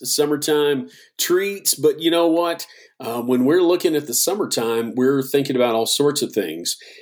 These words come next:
And again, last, on the last episode, we talked about events and what that looked like. And now we're gonna be talking about what your teaching schedule might be, look like, or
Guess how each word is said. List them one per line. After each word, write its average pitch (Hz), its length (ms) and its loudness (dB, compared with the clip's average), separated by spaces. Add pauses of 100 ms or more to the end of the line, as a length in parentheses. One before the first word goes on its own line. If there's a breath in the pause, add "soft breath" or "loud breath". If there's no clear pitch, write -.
(160 loud breath)
And 113 420 0
again, 120 460 0
last, 120 600 0
on 107 360 -2
the 104 100 -2
last 139 380 0
episode, 120 420 2
we 214 140 -2
talked 107 360 -2
about 104 440 -2
events 104 640 -2
and 87 240 -10
what 110 240 -6
that 117 220 0
looked 117 300 0
like. 123 360 -2 (420 loud breath)
And 120 160 0
now 185 240 2
we're 196 140 2
gonna 151 140 2
be 135 120 0
talking 147 460 0
about 131 420 0
what 127 540 -2
your 127 180 -2
teaching 208 500 -2
schedule 113 560 0
might 107 240 -2
be, 107 160 -4
look 123 380 -2
like, 135 320 -2
or 104 240 -2